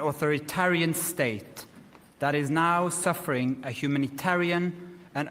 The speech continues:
economic crisis. Most Venezuelans live in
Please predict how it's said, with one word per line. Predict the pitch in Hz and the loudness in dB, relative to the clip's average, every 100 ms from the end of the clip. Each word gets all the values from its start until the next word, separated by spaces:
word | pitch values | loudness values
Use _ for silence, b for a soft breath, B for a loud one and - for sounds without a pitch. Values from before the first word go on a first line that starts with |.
| 147 | -4
economic | - 151 160 165 156 151 - | -2 2 2 2 0 -4 -8
crisis. | - 147 135 - 95 - - - - - _ _ - - _ - - - - | 0 0 0 -6 -8 -10 -10 -14 -20 -20 _ _ -20 -20 _ -20 -20 -20 -4
Most | 156 196 196 196 156 | 2 2 2 0 0
Venezuelans | 160 143 160 156 147 131 131 - - - - | 0 0 2 2 2 2 0 -4 -16 -10 0
live | 156 | 2
in | 151 | 2